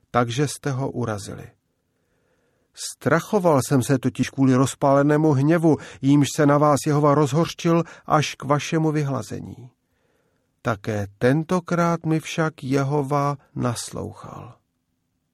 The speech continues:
I na Árona se Jehova velmi popudil až k jeho vyhlazení.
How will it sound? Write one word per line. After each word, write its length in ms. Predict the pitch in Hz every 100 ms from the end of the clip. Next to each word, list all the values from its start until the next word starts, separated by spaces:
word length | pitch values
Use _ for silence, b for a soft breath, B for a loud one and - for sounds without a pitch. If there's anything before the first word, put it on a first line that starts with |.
| _ -
I 120 | 160
na 100 | 190
Árona 460 | 185 185 143 117 104
se 100 | -
Jehova 300 | 120 123 131
velmi 460 | 120 110 147 165 170
popudil 540 | 160 180 190 143 120
až 160 | 107 120
k 80 | -
jeho 180 | 143 151
vyhlazení. 720 | 156 165 135 113 92 95